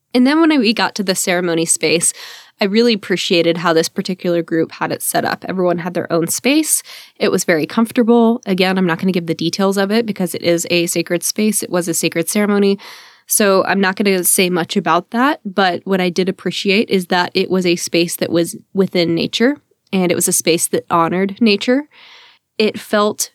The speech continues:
very calm. And honestly, it just, it, the space seemed to have its own spiritual feel, if that makes any sort of sense. It just felt good to be there.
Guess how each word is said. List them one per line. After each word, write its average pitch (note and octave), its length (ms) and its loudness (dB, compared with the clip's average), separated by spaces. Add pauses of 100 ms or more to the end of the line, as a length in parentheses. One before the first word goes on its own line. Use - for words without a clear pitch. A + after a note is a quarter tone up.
(100)
very G3+ 400 2
calm. F#3+ 640 0 (880)
And F3+ 560 0 (140)
honestly, C4+ 380 2
it F#3+ 80 0
just, - 260 -2
it, A3 300 -2
the G3+ 140 0
space C#4 440 0
seemed A3+ 300 2
to G3+ 80 0
have F#3 260 -2
its F#3+ 220 -2
own F3+ 240 2
spiritual - 500 -2
feel, - 420 -6 (560)
if G3+ 140 0
that - 140 0
makes E3+ 200 0
any E3+ 160 4
sort E3 220 0
of E3 60 -2
sense. - 320 -6 (1600)
It G#3 140 2
just A#3 400 -2
felt F#3 360 -2 (140)
good E3 380 2
to D#3+ 200 -2 (140)
be D#3+ 200 2
there. G2 320 0